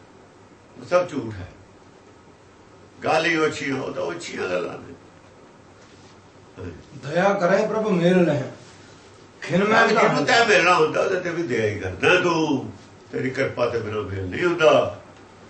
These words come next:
Speaker 2: ਖਿਨ ਮੈਂ ਢਾਹੇ ਉਸਾਰ।
Speaker 1: ਖਿਨ ਮੈਂ ਢਾਹੇ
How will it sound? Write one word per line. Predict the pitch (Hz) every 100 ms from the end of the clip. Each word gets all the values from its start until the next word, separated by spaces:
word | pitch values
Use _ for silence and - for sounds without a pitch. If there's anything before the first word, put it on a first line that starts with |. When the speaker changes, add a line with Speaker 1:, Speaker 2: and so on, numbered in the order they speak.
| - - - - - - - - -
Speaker 2:
ਖਿਨ | - 170 196
ਮੈਂ | 214 196 240 190
ਢਾਹੇ | 214 165 180
ਉਸਾਰ। | 190 139 123 117 - - - - -
Speaker 1:
ਖਿਨ | - 185 214
ਮੈਂ | 233
ਢਾਹੇ | 240 220